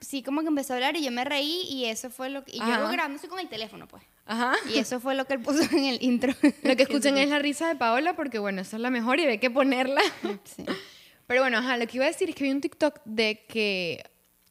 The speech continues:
Speaker 2: bueno, hay millones, me imagino que todo el mundo los ha visto, que son como que si la Alexa te empieza a hablar y te dice unas cosas súper locas.
Speaker 1: Yo nunca los he visto. O sea, a mí no me salen.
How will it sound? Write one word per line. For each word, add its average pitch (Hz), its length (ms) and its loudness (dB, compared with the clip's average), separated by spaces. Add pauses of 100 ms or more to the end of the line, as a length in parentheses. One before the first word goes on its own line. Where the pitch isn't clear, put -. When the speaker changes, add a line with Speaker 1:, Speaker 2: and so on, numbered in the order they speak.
Speaker 2:
bueno, 247 240 2 (140)
hay 208 200 0
millones, 247 460 2
me 196 60 0
imagino 190 220 -2
que 254 80 -6
todo 247 100 -2
el 214 40 0
mundo 240 160 -2
los 262 80 -2
ha 226 60 0
visto, 220 280 -4
que 185 120 -10
son 190 140 -10
como 233 180 -12
que 269 80 -8
si 214 160 -6
la 190 80 0
Alexa 190 280 0
te 240 60 0
empieza 220 220 0
a - 0 -
hablar 214 180 4
y 233 60 2
te - 60 -8
dice 202 120 -6
unas 233 140 -6
cosas 226 200 -10
súper 220 220 -4
locas. 190 400 -2
Speaker 1:
Yo 233 100 -12
nunca 247 320 -10
los 208 140 -14
he 214 80 -16
visto. - 260 -20 (240)
O - 40 -10
sea, 233 80 -4
a - 20 -2
mí 233 80 -2
no 214 60 -6
me 214 80 -8
salen. 220 320 -14